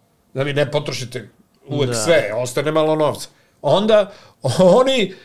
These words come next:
Speaker 1: ovaj, kažu, "Mi ćemo da napravimo investicioni fond." I napravili su investicioni fond da svako to malo novca što je ostalo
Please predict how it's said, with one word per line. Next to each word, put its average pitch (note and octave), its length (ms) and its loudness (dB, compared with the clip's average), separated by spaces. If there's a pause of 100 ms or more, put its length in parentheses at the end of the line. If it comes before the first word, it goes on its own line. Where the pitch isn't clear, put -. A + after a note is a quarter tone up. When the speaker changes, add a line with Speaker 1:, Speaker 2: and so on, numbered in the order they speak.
(300)
Speaker 1:
ovaj, F3 320 2
kažu, G#3 280 0
"Mi G3 180 -2
ćemo G#3 180 -2
da F#3+ 100 2
napravimo A#3 440 0
investicioni G#3 640 -2
fond." F#3+ 380 -2
I C3 100 -2
napravili A3 460 0
su F#3+ 140 -2
investicioni F#3 640 -2
fond A#3+ 260 0
da G3+ 80 2
svako D#4 420 -2
to E4 280 0
malo D4 400 0
novca F#3+ 480 -2
što D3 180 -4
je D3+ 60 0
ostalo A3 480 -2